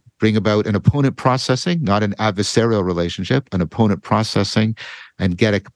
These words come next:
perhaps an emergent collective intelligence out of these two deep traditions, deeply dialoguing with each other and emerging something that could perhaps give us a shared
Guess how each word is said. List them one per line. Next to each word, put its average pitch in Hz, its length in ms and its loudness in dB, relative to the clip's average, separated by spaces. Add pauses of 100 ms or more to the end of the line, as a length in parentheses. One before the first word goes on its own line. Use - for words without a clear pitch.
(100)
perhaps - 400 -2
an 101 80 2
emergent 127 640 2
collective 120 420 0
intelligence 110 720 0
out 107 140 2
of 92 80 0
these 95 200 -2
two 120 280 0
deep 101 260 0
traditions, 87 580 0 (200)
deeply 135 560 2
dialoguing 90 680 0
with 87 140 -2
each 92 160 0
other 87 300 0 (440)
and 90 200 0
emerging 98 600 2
something 85 600 -2
that 87 180 -2
could - 160 -6
perhaps 92 540 -2
give 101 260 0
us 95 380 -2 (480)
a 90 160 0
shared 107 520 0